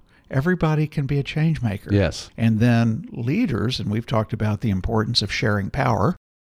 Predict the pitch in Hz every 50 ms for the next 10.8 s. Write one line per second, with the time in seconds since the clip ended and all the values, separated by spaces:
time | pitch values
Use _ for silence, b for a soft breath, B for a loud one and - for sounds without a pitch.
0 | _ _ b b b - 110 110 101 98 101 117 131 143 113 107 104 95 98 92
1 | - - 110 - 104 101 92 95 95 98 95 95 104 101 - - 117 107 - -
2 | 110 - 110 104 101 98 - - 110 113 113 113 - - 104 107 95 - - -
3 | - 139 175 180 160 135 156 156 160 165 160 165 165 165 160 156 156 156 165 160
4 | 160 165 151 147 - - - _ - - - 120 170 247 175 147 123 151 135 107
5 | 76 80 65 57 57 - _ _ _ _ _ _ _ _ _ b b b - 110
6 | 110 104 107 127 123 120 - - - 151 156 151 - - - - - 127 127 143
7 | 139 127 110 104 113 110 107 123 175 226 226 - - - 113 107 - - - -
8 | 113 107 98 - 120 110 - - - - 110 104 104 113 - - - - b b
9 | b _ _ _ _ - 110 110 117 120 117 - - - - 107 95 - - 101
10 | 104 - 131 - _ _ - 160 165 - 269 294 - - -